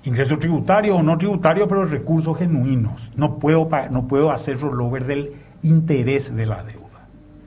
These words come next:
Y esta es una cuestión, esta es una cuestión que no, que es la que realmente te marca el tope de la deuda.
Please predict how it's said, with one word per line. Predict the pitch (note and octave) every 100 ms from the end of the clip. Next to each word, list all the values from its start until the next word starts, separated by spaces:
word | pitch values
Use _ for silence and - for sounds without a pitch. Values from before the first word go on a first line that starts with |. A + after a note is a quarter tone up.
| - - -
Y | C3
esta | E3 G3+
es |
una | G#3 A3
cuestión, | G#3+ E3 E3+ F3+
esta | E3 D3+
es |
una | F#3+
cuestión | A3+ E3 F3
que | G3+
no, | G3 F#3+ - - -
que | - D3+ G#3+
es | A3+
la | A3+ G3+
que | G3
realmente | G3 F#3 C#3 D3+ D3 C3 C3 B2+ C#3+ D3 - - -
te | D#3
marca | C3 C3 C3 C3+ C#3+
el | - C#3 A#2
tope | A#2 C3 A#2+ C#3
de | C3 C#3
la | C3+
deuda. | D3 C3+ F#2+